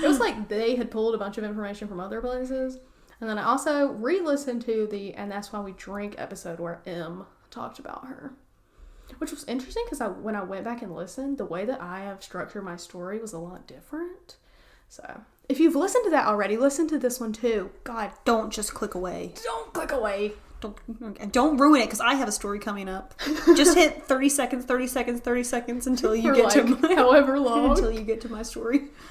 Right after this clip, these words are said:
Speaker 1: Okay, so Annalise Michelle was born in September nineteen fifty-two in Liebelfing, Bavaria, in West Germany.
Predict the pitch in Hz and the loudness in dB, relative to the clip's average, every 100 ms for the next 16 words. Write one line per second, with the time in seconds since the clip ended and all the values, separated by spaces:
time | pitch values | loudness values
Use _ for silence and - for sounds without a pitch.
0 | - 214 202 214 - - - - 208 - | -12 -8 -6 -6 -8 -12 -10 -8 -10 -14
1 | - - 233 359 403 277 294 - - - | -20 -6 -2 0 0 0 0 -2 -12 -10
2 | 277 285 202 190 285 - 214 220 208 214 | -10 -6 -4 -2 -4 -6 -10 -8 -6 -4
3 | 220 208 208 202 - - 202 247 311 349 | -4 -6 -6 -8 -8 -12 -8 -6 -4 -2
4 | 208 214 277 269 277 320 - 202 208 - | -4 -4 -6 -4 -4 -4 -6 -6 -6 -6
5 | 208 202 208 - - - _ _ - 220 | -8 -8 -12 -20 -20 -20 _ _ -10 -6
6 | 247 302 330 339 - 302 294 311 - 226 | -4 -2 -4 -6 -8 -4 -2 -2 -4 -8
7 | 220 202 165 180 202 320 - 214 185 185 | -6 -4 -4 -4 -4 -6 -8 -8 -6 -6
8 | 254 - 185 180 175 196 277 | -8 -8 -8 -6 -6 -6 -6